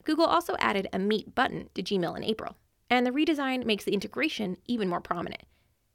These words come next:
Critics of Google, though, may be wary of the search giant using the scale of its platforms to push people to its other products, where competitors don't get such an upper hand. For example,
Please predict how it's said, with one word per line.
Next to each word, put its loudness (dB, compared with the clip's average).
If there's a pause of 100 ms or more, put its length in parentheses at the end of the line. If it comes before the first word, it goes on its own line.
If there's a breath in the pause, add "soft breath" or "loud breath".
(400 soft breath)
Critics 2
of 2
Google, -4
though, 2
may 0
be 2
wary 2
of -2
the -4
search -4
giant -2
using 0
the -6
scale -2
of 0
its -6
platforms -2
to -6
push -6
people -4
to -4
its -4
other -4
products, 0 (380 soft breath)
where 2
competitors 0
don't 0
get -2
such -10
an -6
upper -6
hand. -6 (1000)
For 4
example, 0